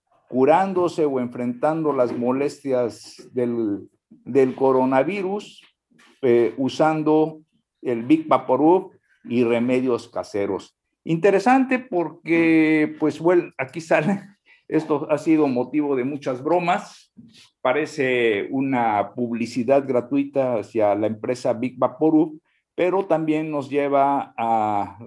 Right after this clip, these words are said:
<laughs> reflexionar de aquellos remedios caseros que, pues, usan,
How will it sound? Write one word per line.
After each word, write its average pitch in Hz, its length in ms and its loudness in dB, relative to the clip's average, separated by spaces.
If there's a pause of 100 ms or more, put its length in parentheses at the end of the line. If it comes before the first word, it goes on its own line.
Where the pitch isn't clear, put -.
<laughs> - 240 -12
reflexionar 117 840 0
de 117 80 0
aquellos 117 540 -4 (260)
remedios 120 500 0
caseros 123 720 -2 (320)
que, 110 600 4
pues, 107 220 -2
usan, 117 640 -4